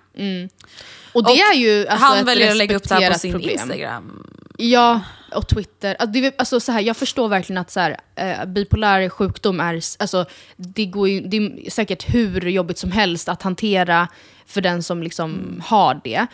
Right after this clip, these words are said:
Speaker 1: Men det är ju också en typ anhörig sjukdom, liksom många andra psykiska sjukdomar eller diagnoser är, på så vis att det verkligen
Speaker 2: Mm.
Speaker 1: drabbar dem i ens närhet direkt. Eh,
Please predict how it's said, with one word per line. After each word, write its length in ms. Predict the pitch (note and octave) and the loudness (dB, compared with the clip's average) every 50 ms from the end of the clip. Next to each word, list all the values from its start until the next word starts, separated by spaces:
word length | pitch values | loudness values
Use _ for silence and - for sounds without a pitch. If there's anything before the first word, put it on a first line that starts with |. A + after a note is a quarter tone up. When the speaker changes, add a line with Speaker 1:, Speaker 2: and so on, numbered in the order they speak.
| - - | -12 -6
Speaker 1:
Men 140 | - G#3 G#3+ | -2 0 0
det 60 | G#3 | 2
är 180 | - G3 A3 A3 | 4 4 4 6
ju 100 | A3 G#3 | 6 4
också 240 | G3 - - - G#3 | 4 0 -2 -2 -2
en 140 | F#3+ F#3 E3 | -2 -2 -4
typ 160 | - E3+ - - | -6 -8 -6 -4
anhörig 600 | G3+ F#3+ F#3+ F3+ F3 F#3+ F#3 F3+ F3+ F3+ F3 E3+ | -4 -4 -4 -2 0 0 0 0 0 -2 -4 -6
sjukdom, 640 | - - F#3+ F3+ - - A#3 A#3+ A#3 A3 A3 A3 G3+ | -6 -4 -4 -4 -4 -2 0 0 2 2 0 0 0
liksom 260 | D#3 G3 - - F#3+ | -2 -4 -4 -4 -4
många 160 | F#3 F#3 F3+ E3+ | -2 0 0 2
andra 420 | G#3+ C#4 D#4 C4+ G#3 F3+ E3+ E3 | 2 2 4 4 4 4 4 2
psykiska 840 | E3+ - - F#3 E3+ D#3+ - - E3 - - - E3 D#3+ E3 E3 E3+ F3 | 0 -2 -4 -6 -6 -6 -8 -10 -10 -10 -8 -4 -4 -4 -4 -4 -6 -8
sjukdomar 640 | - - F3+ E3 - - - E3+ D#3 C#3+ C#3+ C3+ C#3+ | -6 -6 -6 -6 -6 -8 -8 -6 -4 -4 -4 -4 -4
eller 240 | D3 E3+ F3 F3+ E3+ | -4 -6 -6 -6 -6
diagnoser 460 | E3+ F3 F3 F3 F3 E3+ E3 - F3 | -6 -6 -6 -6 -6 -8 -6 -4 -4
är, 180 | D3+ F3 E3+ E3 - - _ _ | -2 -2 -2 -4 -8 -14 _ _
på 120 | - G#3+ | -6 -2
så 120 | F3+ G#3+ G3+ | -2 0 -2
vis 120 | F#3+ - | 0 -2
att 100 | G3 F#3 | -4 -4
det 80 | - F#3+ | -2 -2
verkligen 300 | G3 F#3 F3 - F3+ F3 | -2 -2 -2 -2 -6 -6
Speaker 2:
Mm. 60 | E3+ | -4
Speaker 1:
drabbar 560 | - G#3+ G3 F3 E3 F3+ - A#3 A3 G3+ F#3 - _ _ _ | -2 -2 -2 -2 -2 0 0 2 2 0 -2 -6 _ _ _
dem 300 | - F#3 G3+ F#3+ F3+ F3 | -2 0 0 0 0 0
i 20 | |
ens 200 | F3 F3 E3 - | -4 -6 -6 -6
närhet 320 | - F#3+ F3+ F3+ G3+ G#3+ - - E3+ - | -4 -2 -2 -2 -2 -4 -6 -8 -6 -4
direkt. 640 | G3+ F#3+ A3+ A#3 - - - - - - - - - _ _ _ _ _ _ _ | -2 0 0 -2 -4 -8 -14 -20 -14 -14 -14 -14 -14 _ _ _ _ _ _ _
Eh, 480 | - G3 G3 F3+ E3+ D#3+ D3 G#2+ - | -4 -2 0 0 0 0 -2 -4 -6